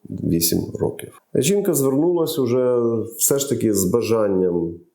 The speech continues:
провести, використати свій шанс і провести процедуру Е К З. І що виявилось? Після ультразвукового дослідження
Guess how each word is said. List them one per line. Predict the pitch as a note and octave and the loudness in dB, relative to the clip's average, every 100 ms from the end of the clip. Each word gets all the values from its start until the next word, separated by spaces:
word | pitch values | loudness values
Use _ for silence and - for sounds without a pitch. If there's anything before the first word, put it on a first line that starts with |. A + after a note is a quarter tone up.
| _ - | _ -2
провести, | A2+ G2+ F2+ - F#2 E2+ E2+ | 0 2 0 0 2 2 2
використати | D#2+ E2+ G2+ G#2+ F2 F2 F2+ F#2 F2 E2 | 0 0 0 0 0 0 0 2 2 2
свій | - F2+ | 0 0
шанс | - - C#2+ C#3+ | 0 0 2 0
і | - | 0
провести | F#2+ G#2 A#2 F2 | 0 0 0 -2
процедуру | - - F2+ G#2 G2+ | 0 0 0 2 0
Е | F#2+ | 0
К | F#2+ | 0
З. | E2 D2+ - _ _ _ _ _ - | 0 -2 -6 _ _ _ _ _ -2
І | F3 F3+ F3 E3+ | 0 2 2 0
що | E3 - - F3+ | -2 -4 -2 0
виявилось? | F3 D3 A2+ F2+ F2+ | 2 2 2 0 -2
Після | C3+ B2 C3+ C3 A2+ A#2 - | -4 -2 0 0 0 -2 -2
ультразвукового | D3 C#3+ A#2+ A#2+ C3 B2 B2 | -2 0 0 0 0 2 2
дослідження | B2 A#2+ C#3+ C3+ A2 F#2 E2 | 0 0 0 0 2 2 0